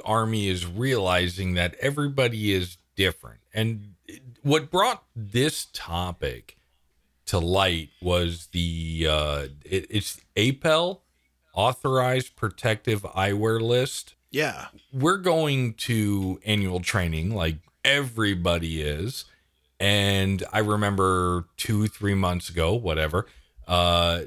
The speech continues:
Speaker 1: that the sergeant major's biggest gripe was that nobody's wearing protective eyewear in the field.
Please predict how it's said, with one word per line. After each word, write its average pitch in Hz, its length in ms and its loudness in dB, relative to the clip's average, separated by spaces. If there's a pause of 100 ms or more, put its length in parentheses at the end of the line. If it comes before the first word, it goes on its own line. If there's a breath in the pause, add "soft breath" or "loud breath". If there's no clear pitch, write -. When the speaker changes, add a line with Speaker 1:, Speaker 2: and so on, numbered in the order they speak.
Speaker 1:
that 98 220 0
the 107 100 -6
sergeant 180 520 0
major's 135 420 0
biggest 156 460 0
gripe 104 360 0
was 85 420 -2
that 107 260 0 (140)
nobody's 143 720 0
wearing 107 600 2 (380)
protective 107 500 -2
eyewear 110 440 4
in 95 80 -2
the 101 60 -4
field. 87 500 -2